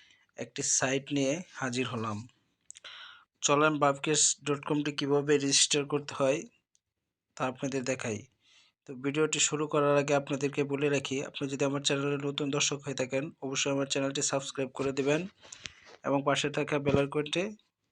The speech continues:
ক্লিক করে দিবেন। আপনার গুরুত্বপূর্ণ মতামত আমার কমেন্ট বক্সে লিখে দেবেন। চলেন কীভাবে এই বাপকেশ রেজিস্টার করতে হয় সেটা আপনাকে দেখাই। আর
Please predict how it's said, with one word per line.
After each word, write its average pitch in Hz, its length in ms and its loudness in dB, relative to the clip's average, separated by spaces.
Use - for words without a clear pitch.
ক্লিক 147 260 -2
করে 143 240 4
দিবেন। 123 300 2
আপনার 147 400 2
গুরুত্বপূর্ণ 147 640 -2
মতামত 147 560 0
আমার 135 240 -2
কমেন্ট 139 380 0
বক্সে 147 300 -2
লিখে 143 280 -2
দেবেন। 120 240 0
চলেন 143 340 -4
কীভাবে 147 420 -2
এই 135 240 -8
বাপকেশ 139 560 0
রেজিস্টার 147 360 2
করতে 143 240 -4
হয় 156 80 4
সেটা 143 280 2
আপনাকে 139 360 -2
দেখাই। 127 380 0
আর 123 200 -4